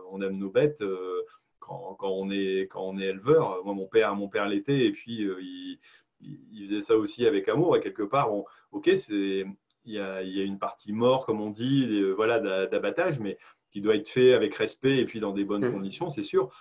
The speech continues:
Speaker 1: Mais quelque part, qu'on, qu'on le mette pas non plus sur, euh, sur le dos des producteurs. Bon, après, il y a, il y a toutes ces histoires de soi-disant pollution, des choses comme ça, mais c'est, euh, c'est aussi, aussi beaucoup marqué. Et, et parfois, les gens, euh, j'entendais une émission tech tout à l'heure que,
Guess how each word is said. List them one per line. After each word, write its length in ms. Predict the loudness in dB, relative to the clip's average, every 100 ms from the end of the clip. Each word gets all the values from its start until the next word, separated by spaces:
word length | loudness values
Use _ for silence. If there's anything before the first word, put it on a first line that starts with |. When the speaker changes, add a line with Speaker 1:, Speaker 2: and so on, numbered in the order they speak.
| -20 _
Speaker 1:
Mais 100 | -10
quelque 220 | -10 -8
part, 220 | -4 -4
qu'on, 380 | -4 -8 -8 -8
qu'on 160 | -8 -6
le 60 |
mette 180 | -4 -4
pas 100 | -2
non 140 | -4 -6
plus 200 | -6 -8
sur, 300 | -6 -4 -2
euh, 260 | -2 -4
sur 200 | -8 -10
le 80 | -4
dos 160 | -2 0
des 100 | -2
producteurs. 560 | -6 -12 -2 0 0
Bon, 80 | -2
après, 260 | -6 -4 -4
il 40 |
y 20 |
a, 60 | -4 _ _ -12
il 20 |
y 40 | -10
a 20 |
toutes 160 | -10
ces 100 | -6
histoires 320 | -4 -2 0 0
de 80 |
soi-disant 440 | -2 -4 -4 -2 -2
pollution, 440 | -2 -4 -4 -8
des 100 | -6
choses 180 | -6 -10
comme 120 | -14 -4
ça, 180 | 0
mais 100 | 0
c'est, 220 | -4 -12 -20 _ _ _ _ _ _ _ _ -12
euh, 320 | -10 -8 -10
c'est 120 | -4 -4
aussi, 180 | -2 -6
aussi 400 | -4 -2 -2 0
beaucoup 260 | -2 -2
marqué. 520 | -2 -2 4 6 6 4
Et, 100 | -2 -18 _ -6
et 80 |
parfois, 300 | -2 0 4
les 120 | 4 4
gens, 340 | 4 4 4
euh, 340 | 4 4 2 0
j'entendais 380 | -2 0 0
une 120 | 2 0
émission 320 | -2 -2 -2
tech 220 | -2 -4
tout 120 | -2 0
à 80 |
l'heure 160 | 2 0
que, 840 | -2 0 2 0 -2 -4 -6 -4